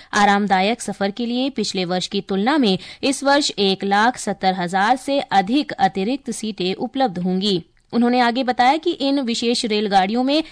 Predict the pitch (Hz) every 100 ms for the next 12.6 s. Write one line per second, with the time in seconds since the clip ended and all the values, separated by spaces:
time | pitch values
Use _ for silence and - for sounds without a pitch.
0 | - - 233 226 220 - 320 302 - -
1 | 214 220 254 294 359 254 196 247 - -
2 | 220 285 302 254 262 262 202 196 190 294
3 | 330 294 285 285 285 320 - - - 311
4 | 320 240 208 208 - - 285 277 190 190
5 | 190 220 208 165 _ _ - - - -
6 | 294 294 285 294 311 339 269 247 247 262
7 | 302 330 285 233 214 214 277 320 311 311
8 | 233 226 214 214 233 240 277 269 214 202
9 | - 214 - 196 185 240 269 269 262 269
10 | 269 202 196 190 202 254 330 269 208 202
11 | 214 202 190 196 214 220 185 175 180 -
12 | 175 - 214 226 233